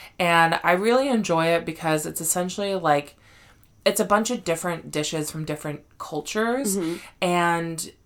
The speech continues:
Speaker 1: it helps you hone in on, like, specific skills that you can use throughout, like, anything that you cook with.
Speaker 2: Mm-hmm.
Speaker 1: And, you know, he teach, like, for example, he has, um, how to make, like, pho in here.
Speaker 2: Uh-huh.
Speaker 1: And it's like, "Oh, that could, like, help me learn how to make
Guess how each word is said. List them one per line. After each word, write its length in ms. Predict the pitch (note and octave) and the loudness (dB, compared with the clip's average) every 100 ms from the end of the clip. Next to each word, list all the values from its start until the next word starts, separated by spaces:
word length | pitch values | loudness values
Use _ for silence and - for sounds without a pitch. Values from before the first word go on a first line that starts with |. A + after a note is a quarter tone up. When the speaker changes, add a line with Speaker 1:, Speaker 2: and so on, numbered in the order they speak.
| _ _ - | _ _ -2
Speaker 1:
it 160 | F3+ | -2
helps 340 | - G3+ G3 A3 | -2 -6 -2 -2
you 80 | G3 | -2
hone 320 | F3 D#3+ E3+ | 0 -2 -2
in 80 | E3 | -2
on, 220 | D#3+ D#3+ | -2 -2
like, 180 | D3+ - | -4 -2
specific 600 | - F3 - D#3 C#3+ - | -2 0 -2 -2 -6 0
skills 580 | - - D3+ C#3+ D3+ D3+ | 2 2 0 0 0 -2
that 140 | D3 | -4
you 60 | C#3+ | -6
can 220 | D3+ D3+ | -6 -6
use 320 | C#3+ C#3+ C#3+ | -4 -4 -4
throughout, 380 | - C#3+ C#3 - | -4 -2 0 0
like, 300 | C#3 C#3 - - | -2 -2 -8 -12
anything 680 | C#3+ D3 D#3 D#3 D#3+ D#3+ | -10 -8 -8 -8 -8 -6
that 140 | D3 C#3+ | -8 -8
you 120 | D3 | -10
cook 360 | - E3 E3 | -6 -8 -4
with. 260 | A#3+ C4 C4+ - - | -2 -2 -4 -12 -10
Speaker 2:
Mm-hmm. 220 | F3+ E3+ - - | -6 -6 -10 -6
Speaker 1:
And, 380 | F#3+ F3+ F3+ F3 | 0 2 2 2
you 80 | G3+ | 0
know, 320 | F3+ E3 D#3+ | 2 4 2
he 220 | - F#3+ F#3+ | -2 -10 -6
teach, 260 | G3 F3+ - | -6 -8 -8
like, 220 | G3+ F3+ | -6 -6
for 100 | - | -4
example, 540 | E3+ E3+ E3 D#3+ D#3+ D#3+ | -4 -2 -2 0 0 0
he 140 | E3 | -4
has, 380 | D#3+ D#3+ D3+ - | -2 -2 -2 -4
um, 160 | D#3 D#3 | -6 -6
how 200 | - D#3+ | -2 -2
to 80 | D#3+ | -2
make, 260 | D#3 D3+ | -6 -4
like, 180 | D3+ C#3 | -4 -6
pho 480 | - - E3 C#3+ C3 - | -10 -4 2 2 2 -4
in 120 | C#3+ | -12
here. 440 | B2+ - - C#3+ - | -12 -12 -8 -10 -6
Speaker 2:
Uh-huh. 300 | F#3 F3+ D#3 | -2 0 2
Speaker 1:
And 140 | D#3+ D#3 | 0 -2
it's 160 | D#3 | -2
like, 160 | D#3 D3+ | -4 -2
"Oh, 320 | A3+ A3 F3 | 2 4 2
that 240 | D3 D#3+ F3+ | 0 -2 -2
could, 160 | F#3 | -6
like, 240 | F3 D3 D3+ | -4 -6 -6
help 260 | - D#3 | -4 -4
me 160 | D#3 D3+ | -4 -6
learn 260 | D3+ D3 D3 | -4 -4 -6
how 180 | D3 D3 | -6 -4
to 220 | C#3+ C#3+ | -6 -8
make 300 | C3+ B2 B2+ | -12 -12 -14